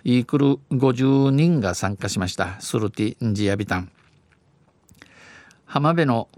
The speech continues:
クリーンアップ大作戦、ぼ-、渚は僕らの宝物、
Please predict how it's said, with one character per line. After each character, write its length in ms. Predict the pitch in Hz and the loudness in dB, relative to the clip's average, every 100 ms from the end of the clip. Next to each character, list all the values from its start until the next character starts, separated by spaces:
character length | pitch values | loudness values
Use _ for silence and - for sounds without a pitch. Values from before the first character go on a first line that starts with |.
| - | -2
ク 100 | 123 | 2
リ 120 | 123 | 2
ー 140 | 131 | 2
ン 60 | 120 | 0
ア 40 | |
ッ 20 | |
プ 160 | - 110 | -2 -2
大 180 | 104 107 | 0 0
作 240 | 117 117 | -2 -4
戦、 260 | - 90 87 _ _ - | -2 -4 -6 _ _ -6
ぼ-、 160 | 107 - _ - | -6 -6 _ -6
渚 380 | 104 113 135 131 | -4 -2 0 2
は 160 | 113 | 2
僕 240 | 107 98 143 | 0 -2 2
ら 120 | 151 | 2
の 160 | 147 | 2
宝 380 | 139 101 113 113 | -2 -2 0 0
物、 300 | 131 107 87 | 2 0 -4